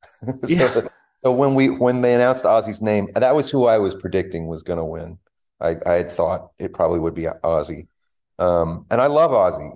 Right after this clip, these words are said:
Speaker 1: I love the music, and I just love him. He's one of the greatest personalities in rock history, and I'm gonna miss him when he's gone. Everybody will miss him when he's gone, and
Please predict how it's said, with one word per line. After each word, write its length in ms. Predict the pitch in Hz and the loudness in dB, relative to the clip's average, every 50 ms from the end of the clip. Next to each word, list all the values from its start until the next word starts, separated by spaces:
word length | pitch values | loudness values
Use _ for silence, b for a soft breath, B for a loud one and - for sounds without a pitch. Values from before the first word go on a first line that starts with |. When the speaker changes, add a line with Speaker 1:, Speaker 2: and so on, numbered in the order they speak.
| - | -8
Speaker 1:
I 120 | - 95 95 | -4 -2 0
love 180 | 98 104 104 | 0 0 0
the 80 | 98 95 | -2 -4
music, 400 | 92 98 104 104 101 107 98 - | -4 -4 -2 -2 -2 -2 -2 0
and 100 | 95 92 | -2 -2
I 40 | 90 | -2
just 240 | 87 92 90 - - _ _ _ _ _ _ _ - | -2 -2 -4 -6 -10 _ _ _ _ _ _ _ -4
love 360 | 87 85 82 76 - - - - | -2 -2 -2 -2 -6 -12 -18 -8
him. 480 | - 104 98 95 92 95 95 95 95 98 _ _ _ _ _ _ _ _ _ _ _ _ _ | -4 -2 0 0 0 -2 -6 -10 -14 -18 _ _ _ _ _ _ _ _ _ _ _ _ _
He's 160 | - 90 - | -12 -8 -4
one 160 | 104 104 98 95 | -2 0 0 0
of 120 | 87 80 | 0 0
the 120 | 85 85 | -2 -2
greatest 720 | 82 80 87 87 87 87 87 85 80 - - - - - - _ _ _ _ _ _ _ _ _ _ _ _ _ _ _ _ _ _ - | -2 -2 -2 0 0 2 2 0 -2 -2 -6 -10 -12 -16 -18 _ _ _ _ _ _ _ _ _ _ _ _ _ _ _ _ _ _ -4
personalities 880 | - 98 92 87 - 90 85 85 85 87 85 82 85 85 85 85 82 85 | -2 -2 -2 -2 -2 -2 0 2 2 2 0 0 0 -2 -4 -6 -6 -6
in 300 | 78 78 76 76 80 - | -8 -6 -8 -8 -10 -10
rock 440 | 82 82 85 87 85 82 - - - | -6 -2 0 0 0 -2 -4 -10 -6
history, 720 | - 101 95 95 95 - 92 90 87 87 90 87 87 - _ _ _ - - | -4 -4 -4 -4 -4 -4 -2 0 0 -2 -4 -6 -12 -16 _ _ _ -12 -6
and 500 | 78 85 82 80 78 80 80 - - - _ _ _ _ _ _ _ _ _ _ _ _ - | -4 -2 -2 -2 -2 -4 -6 -10 -14 -20 _ _ _ _ _ _ _ _ _ _ _ _ -8
I'm 80 | 90 90 | -6 -2
gonna 140 | 90 87 85 | -2 0 0
miss 220 | 85 90 85 - - | 0 -2 -2 -2 -4
him 140 | 90 87 85 | -4 -2 -2
when 100 | 85 82 | -4 -4
he's 140 | 80 80 | -6 -4
gone. 260 | - 87 85 87 85 82 | -4 -2 0 0 2 0
Everybody 360 | 85 87 85 85 85 82 80 | 0 0 0 0 0 0 -2
will 140 | 76 78 78 | -2 -4 -6
miss 220 | 80 80 - - | -6 -8 -8 -8
him 120 | 80 80 | -8 -8
when 120 | 78 80 78 | -8 -8 -10
he's 100 | 78 - | -12 -10
gone, 320 | - 82 80 85 87 85 | -6 -4 -4 -2 -2 -4
and 240 | 78 78 - - - | -6 -10 -14 -18 -20